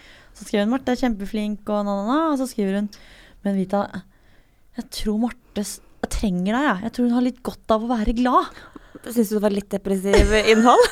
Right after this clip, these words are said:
Speaker 2: <laughs>
Speaker 1: Og da tenkte jeg bare sånn, "Ok, nå må jeg gå inn og høre på podden. Hva har skjedd?"
Speaker 2: Vi
Speaker 1: Og
Speaker 2: har snakket med, eh, om gründerskap, vi har snakket om borreliose,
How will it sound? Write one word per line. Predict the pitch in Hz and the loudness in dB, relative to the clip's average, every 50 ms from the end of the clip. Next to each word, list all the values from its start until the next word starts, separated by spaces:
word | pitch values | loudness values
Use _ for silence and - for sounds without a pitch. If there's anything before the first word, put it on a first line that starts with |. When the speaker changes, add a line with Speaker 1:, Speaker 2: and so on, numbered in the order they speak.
| - - - | 2 6 8
Speaker 2:
<laughs> | 480 480 415 440 427 440 - 392 370 - 392 330 - - 330 - _ _ _ _ - - - - - - - - - - 285 - | 8 8 8 6 6 6 4 0 2 2 -2 -2 -2 -4 -8 -8 _ _ _ _ -16 -14 -14 -12 -14 -16 -16 -16 -14 -14 0 4
Speaker 1:
Og | 277 294 262 | 6 8 8
da | 269 | 8
tenkte | 302 320 302 214 240 | 8 6 6 6 6
jeg | 233 | 4
bare | 220 220 | 4 2
sånn, | 214 226 233 349 | 2 2 4 4
"Ok, | 226 208 196 190 196 | 6 6 4 4 4
nå | 202 220 233 226 | 2 0 0 2
må | 226 226 | 2 2
jeg | 214 196 196 196 185 | 2 4 2 4 4
gå | 185 165 160 | 2 2 2
inn | 160 | 0
og | 175 185 | 2 2
høre | 175 156 151 151 156 | 2 2 0 -2 -4
på | - 165 | -6 -4
podden. | - - 151 139 147 160 170 165 156 | -2 -2 -4 -2 -2 -4 -4 0 2
Hva | 180 180 185 196 202 208 214 220 220 220 | 2 4 4 4 4 2 2 2 2 2
har | 339 175 170 165 | 2 2 2 2
skjedd?" | - 156 147 143 147 151 156 151 - - - - - - - 302 277 262 - 196 | 0 -2 -2 -2 -6 -10 -12 -12 -12 -16 -14 -12 -10 -10 -8 -8 -10 -6 -4 0
Speaker 2:
Vi | 190 185 185 | 4 4 6
Speaker 1:
Og | 190 | 6
Speaker 2:
har | 190 196 | 6 4
snakket | 208 220 214 202 - 190 185 180 | 4 2 0 0 2 2 2 2
med, | 175 170 160 160 156 160 156 151 | 2 0 0 0 0 -2 -4 -6
eh, | 151 165 175 175 | -4 -4 -2 -2
om | 175 175 180 | -2 0 0
gründerskap, | 185 214 285 339 339 311 330 320 - - 320 320 320 320 320 | 0 2 2 2 2 2 0 -2 -2 0 2 2 2 2 0
vi | - 175 | -2 -4
har | 175 - | -4 -2
snakket | 175 160 - - 170 | -4 -6 -4 -2 -2
om | 170 156 160 | -2 0 0
borreliose, | 180 214 262 320 349 339 320 320 - - 330 | 2 2 4 4 4 4 2 0 -2 0 0